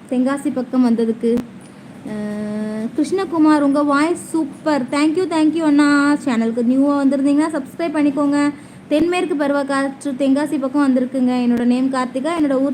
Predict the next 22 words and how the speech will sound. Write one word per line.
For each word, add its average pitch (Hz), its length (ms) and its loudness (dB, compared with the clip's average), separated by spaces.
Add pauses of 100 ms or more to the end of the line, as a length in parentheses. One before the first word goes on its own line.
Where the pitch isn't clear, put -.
தென்காசி. 262 520 -2 (440)
Please 392 240 -2
support 330 280 -4
my 320 180 0
channel. 311 360 0
இப்போ 294 220 -2
பக்கத்துல 285 220 -4
இருக்க 240 180 -4
ஹார்ட்டை 214 220 -6
டபுள் 196 240 -8
டச் 240 240 -8
பண்ணிக்கோங்க. 262 440 -2
சேனலை 277 300 -2
like 247 220 -4
and 311 100 -4
subscribe 330 380 -8
பண்ணிக்கோங்கங்க. 285 720 0
நீங்க 277 200 2
தான் 311 140 -4
கமெண்ட்ஸ் 277 360 0
பண்ணணும். 269 340 0
சாப்பிட்டீங்களா? 302 580 0